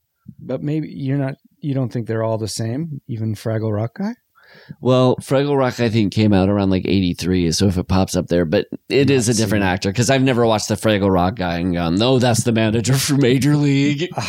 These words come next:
Speaker 1: <sighs> I didn't recognize him. That's funny. I mean, I recognized Lawrence Tierney.
Speaker 2: Yes.
Speaker 1: Reservoir Dogs.
Speaker 2: Yeah, uh, as the bartender with the Peacekeeper bat.
Speaker 1: Yeah.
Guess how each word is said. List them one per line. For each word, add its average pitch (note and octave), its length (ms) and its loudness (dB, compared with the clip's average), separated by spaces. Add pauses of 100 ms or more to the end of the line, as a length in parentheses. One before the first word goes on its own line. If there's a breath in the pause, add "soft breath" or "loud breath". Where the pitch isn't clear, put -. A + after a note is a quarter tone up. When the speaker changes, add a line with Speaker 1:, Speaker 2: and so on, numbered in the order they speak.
(140)
Speaker 1:
<sighs> - 340 -8
I C#3+ 120 0
didn't A#3+ 220 0
recognize C#3 480 -2
him. A2 80 -4
That's C3+ 240 -4
funny. D3+ 420 -2
I B2 120 -4
mean, B2+ 160 -2
I B2 60 -2
recognized C#3 540 0
Lawrence A#2 440 0
Tierney. B2 500 0 (540 loud breath)
Speaker 2:
Yes. A2 720 2
Speaker 1:
Reservoir A2+ 640 -6
Dogs. G2 500 -6
Speaker 2:
Yeah, G#2+ 480 2
uh, G2 280 2
as G2+ 120 0
the G#2 100 2
bartender G2 540 2
with F#2 160 -2
the - 80 -4
Peacekeeper - 680 -6
bat. C#2+ 340 -2
Speaker 1:
Yeah. G#2 420 -2